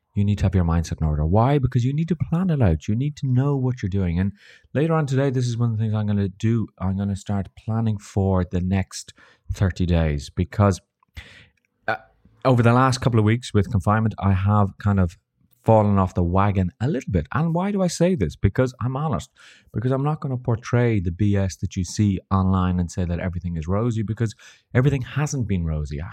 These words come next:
have been down. I have been a little bit blue, et cetera. So I wanna be honest with you. And if you don't like that honesty, stop listening to this podcast. If you're looking for something that's gonna tell you how to be,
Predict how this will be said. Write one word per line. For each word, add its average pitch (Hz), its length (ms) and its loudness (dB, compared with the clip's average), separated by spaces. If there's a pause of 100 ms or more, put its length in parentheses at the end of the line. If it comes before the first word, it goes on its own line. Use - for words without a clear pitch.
have 123 180 -4
been 117 180 0
down. 90 300 0
I 80 60 0
have 90 140 -2
been 104 120 -4
a 95 100 -2
little 92 180 -4
bit 85 160 -6
blue, 90 360 0
et - 100 -10
cetera. - 380 -4 (480)
So 117 260 4
I 110 80 2
wanna 123 160 4
be 113 260 2
honest 131 400 -2
with 85 200 -2
you. 87 100 2
And 131 200 -2 (280)
if 107 140 2
you 123 60 6
don't 147 160 0
like 165 180 -2
that 131 140 0
honesty, 143 420 -4
stop - 360 -4
listening 92 280 -2
to 82 100 -8
this 85 120 -4
podcast. - 580 -4
If 82 100 -8
you're 90 100 0
looking 127 220 0
for 131 80 -2
something 127 360 -4
that's 107 120 -6
gonna 98 220 -2
tell 92 160 -4
you 82 80 -4
how 87 160 -4
to - 100 -10
be, 85 320 -2